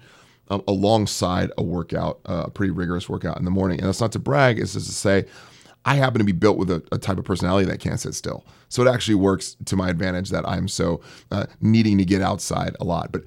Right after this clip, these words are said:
Jesus walked a lot, over three thousand miles in his three-year ministry, from age thirty-ish to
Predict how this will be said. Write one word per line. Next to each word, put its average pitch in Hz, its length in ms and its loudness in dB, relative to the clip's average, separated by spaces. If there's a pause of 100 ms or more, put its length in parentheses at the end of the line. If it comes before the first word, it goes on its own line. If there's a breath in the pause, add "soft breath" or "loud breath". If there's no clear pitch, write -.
(400 loud breath)
Jesus 147 380 2
walked 110 360 -2
a 92 40 -4
lot, 92 380 -8
over 120 200 4
three 170 280 0
thousand 139 500 0
miles 107 360 2
in 95 80 -2
his 92 100 -6
three-year 107 520 0
ministry, 92 440 2
from 95 160 -2
age 92 240 -2
thirty-ish 117 640 2
to 87 160 -6